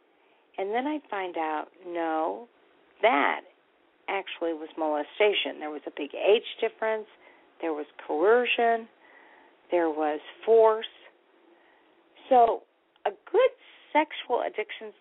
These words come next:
therapist will help you to look at that. You want to go to somebody who can do a thorough sexual history and who has a certification in addiction disorders.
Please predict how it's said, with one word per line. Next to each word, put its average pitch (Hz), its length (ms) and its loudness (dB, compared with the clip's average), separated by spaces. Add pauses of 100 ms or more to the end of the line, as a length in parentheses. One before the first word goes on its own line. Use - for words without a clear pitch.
therapist 208 480 -6
will 175 120 -4 (140)
help 202 220 -2
you 170 260 -6 (420)
to 180 60 2
look 165 300 2
at - 160 -8
that. - 260 -8 (1600)
You 190 160 0
want 208 520 4
to 320 60 -2
go 233 160 6
to 214 80 -2 (140)
somebody 151 580 -2
who 170 100 -4
can 156 300 -8
do 151 140 -2
a 147 80 -2 (260)
thorough 240 540 2 (200)
sexual 208 360 -2
history - 600 -6 (1300)
and 302 480 4
who 277 60 2
has 240 260 6
a 226 60 -8 (100)
certification 185 720 -2
in 160 240 -4
addiction 160 380 -6
disorders. 143 600 -6